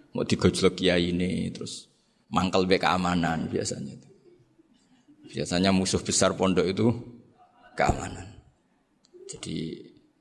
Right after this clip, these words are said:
ya bukan berarti gojlok ibunya Gus Maftuh, enggak. Biasanya keamanan tuh musuhnya, musuhnya apa? Banyak. Jadi cerita-cerita saya mohon sekali murid-murid Krapyak,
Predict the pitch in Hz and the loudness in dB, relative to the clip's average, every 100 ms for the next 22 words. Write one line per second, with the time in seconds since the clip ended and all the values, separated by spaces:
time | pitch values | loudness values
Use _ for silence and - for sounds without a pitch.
0 | _ _ - - - 104 87 101 113 101 | _ _ -18 -10 -2 0 2 2 4 2
1 | 95 104 101 110 104 110 - 107 104 120 | 4 2 2 2 2 2 2 2 2 2
2 | 123 98 95 98 113 98 110 110 110 120 | 2 2 2 2 4 4 2 4 4 2
3 | 147 127 123 117 120 113 110 - - - | 2 2 4 4 6 4 2 -2 -14 -18
4 | - - _ _ _ _ _ _ 117 113 | -20 -20 _ _ _ _ _ _ 0 4
5 | 113 120 117 113 269 - - - - _ | 4 4 2 2 0 -4 -16 -20 -20 _
6 | _ _ _ _ - 82 80 - _ _ | _ _ _ _ -6 -6 -6 -14 _ _
7 | _ _ _ _ _ _ _ _ 113 107 | _ _ _ _ _ _ _ _ -2 0
8 | 147 147 - - - 135 143 131 131 127 | 2 2 0 -4 -2 0 6 6 6 2
9 | 131 123 127 120 120 107 107 107 101 104 | 4 6 4 4 4 2 2 4 4 4
10 | 107 104 104 101 - 90 - 110 | 2 2 0 0 2 2 2 0